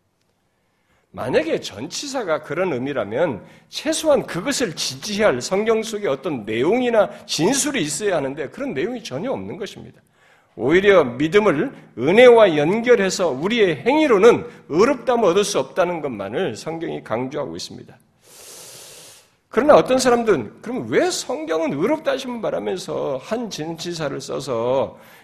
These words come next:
그냥, 어, 뭐 특히 의로 말미암아 이렇게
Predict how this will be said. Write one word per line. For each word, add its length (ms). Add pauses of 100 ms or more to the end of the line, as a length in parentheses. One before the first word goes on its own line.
그냥, 300 (260)
어, 240 (140)
뭐 180
특히 280
의로 580
말미암아 800
이렇게 400